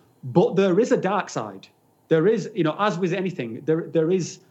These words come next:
and I felt that story was just as important to tell as my own story of, like, wow, this is so amazing. Like, so, and again, so this is not, y-, y-,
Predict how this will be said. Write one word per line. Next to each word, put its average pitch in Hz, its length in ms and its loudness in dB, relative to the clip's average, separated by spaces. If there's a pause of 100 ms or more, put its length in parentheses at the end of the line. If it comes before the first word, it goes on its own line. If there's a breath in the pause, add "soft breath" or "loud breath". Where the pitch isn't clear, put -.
(760 soft breath)
and 156 120 0
I 151 80 -2
felt 208 240 0
that 202 260 -4
story 156 360 -2
was 123 180 -6
just 165 300 -4
as 151 100 -2
important 151 500 -2
to 147 80 -8
tell 123 320 -2
as 131 120 -2
my 135 160 0
own 156 160 0
story 127 340 -2
of, 120 100 -6
like, 117 220 -4
wow, 139 300 2
this 156 180 0
is 147 100 -4
so 135 140 2
amazing. 123 600 0
Like, 113 240 -2 (520 loud breath)
so, 151 420 2 (420)
and 165 100 4
again, 185 180 2
so 180 100 -2
this 202 160 0
is 160 120 -2
not, 208 340 -2 (1400)
y-, 165 240 -2
y-, 143 80 -4